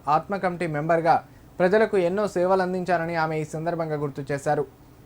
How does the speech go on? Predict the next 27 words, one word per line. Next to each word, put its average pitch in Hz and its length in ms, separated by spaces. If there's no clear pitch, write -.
గత 185 120
అసెంబ్లీ 247 380
ఎన్నికల్లో 233 380
కాంగ్రెస్ 220 440
పార్టీ 214 200
ఇచ్చిన 208 220
ఆరు 196 200
గ్యారంటీలతో 190 640
ప్రజలకు 185 400
సేవలు 180 360
అందించవచ్చని 175 680
పార్టీ 156 400
మారిన 160 300
తమకు 147 460
నిరాశ 185 320
ఎదురైందన్నారు. 151 880
ఏది 233 240
ఏమైనప్పటికీ 226 640
తిరిగి 220 300
బీఆర్ఎస్ 202 400
పార్టీలో 185 280
చేరడం 175 360
పట్ల 160 340
హర్షం 190 280
వ్యక్తం 190 220
చేస్తున్నట్లు 160 540
తెలిపారు. 135 480